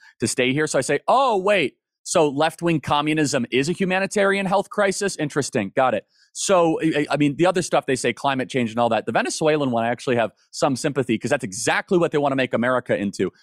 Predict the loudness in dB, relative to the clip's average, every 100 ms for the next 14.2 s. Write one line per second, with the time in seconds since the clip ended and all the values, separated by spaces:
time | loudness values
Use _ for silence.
0 | -4 -2 0 0 -2 -2 0 0 0 0
1 | 0 0 -4 0 0 -2 0 0 2 0
2 | 2 0 0 -4 _ _ -2 0 -2 -2
3 | 0 0 0 0 -2 0 -2 -2 -4 -2
4 | -2 0 0 2 0 0 -2 -6 -2 -2
5 | -2 -4 -2 0 0 -2 _ _ 0 0
6 | 2 0 0 0 0 -2 -4 0 0 0
7 | 0 0 0 0 0 0 0 -2 0 -2
8 | 0 0 2 -2 -2 -2 -2 -2 -2 -2
9 | -4 -4 -6 -6 -8 -10 _ _ -2 -2
10 | -2 -2 0 2 0 -2 _ _ _ 0
11 | 2 2 0 0 2 2 2 0 -2 -4
12 | 2 2 2 -6 -12 _ _ -10 0 2
13 | 2 0 -2 -4 0 2 2 0 -2 -8
14 | -16 -18